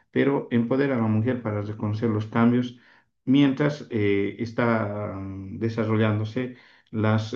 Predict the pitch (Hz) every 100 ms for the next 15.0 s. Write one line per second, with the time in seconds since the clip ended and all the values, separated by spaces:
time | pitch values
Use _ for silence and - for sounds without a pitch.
0 | - 104 101 113 104 101 110 95 87 95
1 | - 117 - - _ _ _ - 117 131
2 | 127 113 110 - 151 175 - 143 127 120
3 | 156 - _ - 113 110 117 123 123 107
4 | - 113 104 95 101 - 110 107 101 101
5 | 95 98 101 98 95 95 - 101 104 _
6 | _ - _ - 110 110 113 104 95 107
7 | 95 92 92 98 98 110 113 110 104 120
8 | 117 - _ _ _ - 107 113 113 113
9 | 113 110 113 127 - 113 101 104 98 127
10 | 123 120 151 - - 107 104 107 104 101
11 | 113 120 127 - 101 95 95 120 120 113
12 | 113 - - - _ _ _ _ _ _
13 | _ 127 127 123 117 117 113 113 110 113
14 | 110 139 117 107 110 107 123 151 -